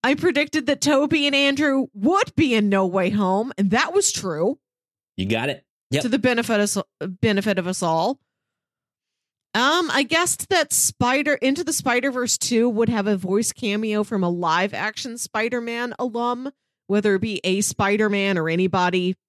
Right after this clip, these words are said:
Speaker 1: from any of those films. That is yet to
Speaker 2: Yep.
Speaker 1: be seen. Uh, also yet to be seen if Mission Impossible Seven will involve some sort of futuristic travel, such as maglev train or
Speaker 2: Mm-hmm.
Speaker 1: self-driving car.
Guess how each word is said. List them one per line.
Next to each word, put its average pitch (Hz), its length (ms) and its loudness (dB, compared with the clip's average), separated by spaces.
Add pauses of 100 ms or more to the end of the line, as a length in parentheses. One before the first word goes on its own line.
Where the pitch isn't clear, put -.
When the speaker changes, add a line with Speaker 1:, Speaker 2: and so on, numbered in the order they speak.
Speaker 1:
from 170 180 -6
any 170 200 -6
of 175 60 -8
those 190 240 0
films. 208 500 -4
That 180 160 -2
is 175 140 -4
yet 170 200 -2
to 240 60 -4
Speaker 2:
Yep. 233 60 -2
Speaker 1:
be 269 80 -6
seen. 160 460 -6 (840)
Uh, 175 380 2
also 269 360 2
yet 233 260 2
to 214 80 -4
be 226 120 0
seen 208 440 2
if 175 240 -2
Mission 190 280 0
Impossible 196 420 -2
Seven 185 460 0
will 185 160 0
involve 175 400 -2
some 185 160 -4
sort 180 260 -2
of 170 180 -4
futuristic 196 600 -4
travel, 156 520 -4 (680)
such 180 260 0
as 196 200 2
maglev 165 520 0
train 160 380 -4 (540)
or 156 140 0
Speaker 2:
Mm-hmm. - 160 -2
Speaker 1:
self-driving 185 520 0
car. 165 360 -2